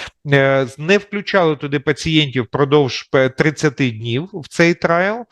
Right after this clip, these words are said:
від початку захворювання. Медіана спостереження майже три роки. Е, і, е, значна частина, це була вторинна профілактика інсульту, майже третина пацієнтів, вони пережили інсульт або тіа в минулому.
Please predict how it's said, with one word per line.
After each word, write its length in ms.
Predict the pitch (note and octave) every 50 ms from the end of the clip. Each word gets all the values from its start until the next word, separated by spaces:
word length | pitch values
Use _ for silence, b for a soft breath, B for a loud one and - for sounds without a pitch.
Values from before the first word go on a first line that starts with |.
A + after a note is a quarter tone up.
| B B B B B
від 180 | - D3+ E3 -
початку 460 | - F3 - - F#3 F3 - - F3+
захворювання. 600 | D#3+ F3 E3 - F#3 F#3+ F#3 E3+ F3 F3 E3+ E3 D#3+
Медіана 400 | E3 E3+ E3 F#3+ G3+ F#3+ F#3 D#3+
спостереження 720 | - - E3 D3 - - E3 D#3 D3+ B2 C3 C3+ C#3 C3+
майже 360 | C3+ C3+ B2 A#2 G#2+ A#2 A2
три 280 | - - A2+ A2+ A2
роки. 440 | G#2 G#2+ A#2 D3+ D#3 - - A3+ A3+ B B B B B B B B -
Е, 200 | D3 D3+ D3+ D3+ - -
і, 320 | F3+ G3 G#3 A3 A#3 A3 - _ - D3+
е, 300 | D#3+ D#3 D3+ D3+ D3+ D3+
значна 480 | C3 A#2+ D3 F3 D#3+ - - F#3 G3+ G#3+
частина, 600 | - - F3 - - - - F3 F#3+ G#3 G#3 F#3+
це 180 | - - F#3 E3+
була 200 | D#3+ F3+ F3+ E3+
вторинна 560 | - - - F#3 F3+ F3+ F#3 F3 D#3 C#3+ A#2+
профілактика 640 | - A#2+ A#2+ - B2 A#2+ A2+ G#2 - A#2 - B2
інсульту, 480 | B2 B2 A#2+ - F#3+ G#3 A3 - - F3
майже 380 | C#3+ D3 D3+ D3 B2+ A#2+ B2+
третина 440 | B2 - B2 B2 - - B2+ A2+ G#2+
пацієнтів, 520 | G2+ - G2 - - F3 G3+ G#3+ - G#3 B B B B B B
вони 220 | B2 C3+ D3 F3 F3
пережили 500 | - F3+ D3+ C#3 A#2 G#2+ C3+ C#3 D#3 E3
інсульт 420 | D#3+ D3+ - - D#3+ D#3 D3+ C#3+
або 180 | C3 A#2+ C3 A#2+
тіа 280 | - - C#3+ C#3 C3
в 100 | B2 A2+
минулому. 520 | A#2 B2+ B2+ B2 B2 A#2 G2+ F2+ E2 D2